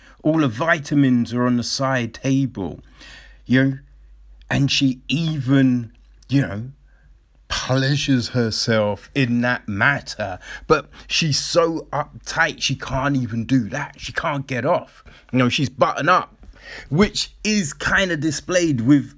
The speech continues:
her pajamas, because they're just straight buttoned up. You know what I mean? But yeah, she can't get off. She's a little frustrated, right? We see that. But,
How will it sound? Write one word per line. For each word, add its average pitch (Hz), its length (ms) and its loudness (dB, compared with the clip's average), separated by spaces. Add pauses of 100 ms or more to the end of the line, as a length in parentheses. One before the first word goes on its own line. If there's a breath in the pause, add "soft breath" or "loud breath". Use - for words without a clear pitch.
her 151 120 0
pajamas, 131 840 0
because 143 480 0 (300 loud breath)
they're 151 140 4
just 139 360 0
straight 147 520 -2
buttoned 110 840 0 (220)
up. 139 480 -2 (480 soft breath)
You 117 160 0
know 123 140 2
what 131 60 2
I 143 60 2
mean? 151 320 -4 (960 soft breath)
But 143 140 0
yeah, - 180 0
she - 200 -4
can't 147 420 -2
get 110 180 2
off. 101 460 -4 (720 loud breath)
She's 220 260 2
a 214 40 4
little 190 180 2
frustrated, 120 920 0 (580)
right? 139 200 4
We 160 100 -8
see 143 300 0
that. 113 360 0 (840 soft breath)
But, 160 300 4